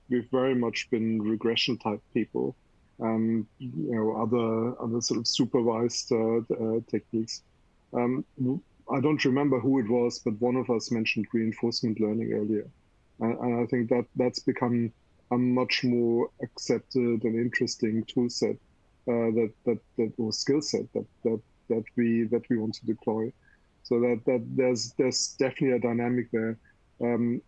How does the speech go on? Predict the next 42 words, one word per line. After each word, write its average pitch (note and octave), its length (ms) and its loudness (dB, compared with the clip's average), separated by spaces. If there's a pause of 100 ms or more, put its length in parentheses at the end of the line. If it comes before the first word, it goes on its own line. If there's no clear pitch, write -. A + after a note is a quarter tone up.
(280)
somebody D#3 400 2
posted D3+ 380 -2
a C3 80 0
comment C#3 420 -2
earlier B2+ 640 2
on, A2+ 480 -2 (360)
uh, A#2+ 220 0
but A2+ 120 0
then C3+ 180 0
deleted B2+ 460 2
it A2+ 120 0
on A2+ 100 0
the A#2 180 2
large A#2 220 0
language B2 400 0
model, A2+ 400 0 (440)
um, A#2+ 540 0
uh, A#2+ 300 0
that, B2+ 140 0 (100)
that's - 260 -2
been B2 160 4
in A#2 40 2
the A2+ 200 0
press A#2 240 0
over A#2 140 2
the A2+ 160 2
last A#2 180 -4
couple A#2 280 -4
of A#2+ 120 -10
days. - 320 -2 (420)
So C3 80 2
those C3+ 320 2 (120)
are, B2 280 2 (440)
those C#3+ 280 2
are B2+ 60 2 (160)
definitely B2 640 0
areas B2 540 0
that A#2 160 0
are A#2 180 0
also B2 300 0
of A2 120 -8
interest. - 520 -8